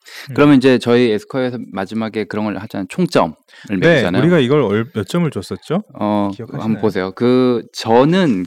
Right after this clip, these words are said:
Speaker 2: 기본적으로
Speaker 1: 네.
Speaker 2: 저희가 이제 승차감, 움직임, 뭐, 고급스러운 편의성,
Speaker 1: 네.
Speaker 2: 이제 얼마나 갖고 싶은지에 대한 총점을 주어요.
Speaker 1: 우리 이거 같이 주-, 준 거죠?
Speaker 2: 같이 준 거죠.
Speaker 1: 네.
Speaker 2: 그래서, 어,
Speaker 1: 이거
Speaker 2: 승차감.
Speaker 1: 다섯 가지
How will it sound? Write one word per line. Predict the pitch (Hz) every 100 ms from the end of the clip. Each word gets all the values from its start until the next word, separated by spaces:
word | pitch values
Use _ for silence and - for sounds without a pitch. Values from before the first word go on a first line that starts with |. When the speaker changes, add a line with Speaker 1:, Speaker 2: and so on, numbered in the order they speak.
| -
Speaker 2:
기본적으로 | - 110 110 107 104
Speaker 1:
네. | 92
Speaker 2:
저희가 | 101
이제 | 92 95
승차감, | - 208 208 196 143 90 80 -
움직임, | 107 104 107 101 131 180
뭐, | 113 90
고급스러운 | - 95 - - 101 92
편의성, | - 147 139 - 143 170 208
Speaker 1:
네. | 113 113
Speaker 2:
이제 | - 85
얼마나 | 98 104 101
갖고 | - 165 147
싶은지에 | - - 120 101 90 90
대한 | 92 92 87 87 - _
총점을 | - 151 143 110
주어요. | - 87 80 92 98 80 _ -
Speaker 1:
우리 | 135 175
이거 | 165
같이 | - - 220 185
주-, | - _ -
준 | 131
거죠? | 113 107 196
Speaker 2:
같이 | 104 101
준 | 110
거죠. | 92 85 82
Speaker 1:
네. | 107 92
Speaker 2:
그래서, | 92 87 90 _ _ _ _ _ _
어, | - 101 98 98 95 98 98 _ _ _ - -
Speaker 1:
이거 | 151
Speaker 2:
승차감. | 147 156 113 82 - _ _
Speaker 1:
다섯 | - 135 196
가지 | 202 165 156 139 120